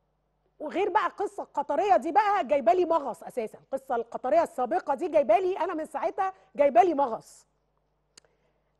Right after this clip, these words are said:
لكن طبقًا للقانون، ليه ده يا جماعة مخالف للقانون؟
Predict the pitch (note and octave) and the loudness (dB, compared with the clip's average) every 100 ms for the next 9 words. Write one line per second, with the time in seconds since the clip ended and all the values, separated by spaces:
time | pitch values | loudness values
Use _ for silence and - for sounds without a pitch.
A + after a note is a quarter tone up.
0 | _ - A#3+ - B3+ A#3 _ _ _ _ | _ -8 -8 -6 -8 -10 _ _ _ _
1 | - G#4 - B4+ F#4+ - D#4 D4 F4 D#4 | -6 -6 -2 2 2 2 -2 -4 -4 -2
2 | F#4 G#4 F#4 F4 C#4 D#4 D#4 C4+ - D4 | -2 4 4 4 -2 -4 -6 -8 -8 -8
3 | - A3+ - A3 G#3 F#3+ | -8 -12 -12 -14 -14 -16